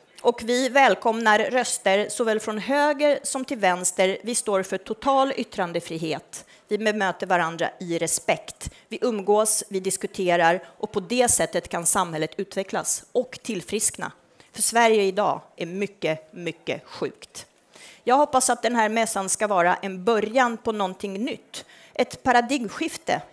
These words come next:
i informationsflödena där vi ska kunna prata öppet om det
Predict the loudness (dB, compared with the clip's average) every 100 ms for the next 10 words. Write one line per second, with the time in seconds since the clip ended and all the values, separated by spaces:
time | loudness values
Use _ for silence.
0 | -8 -6 -4 -4 -4 -4 -6 -8 -8 -2
1 | 0 0 0 -4 -8 _ _ -20 _ -2
2 | 0 0 2 0 -2 -2 -2 0 2 0
3 | -2 -4 -4 -8 _ -2 -2 -4 -6 -6
4 | -2 0 0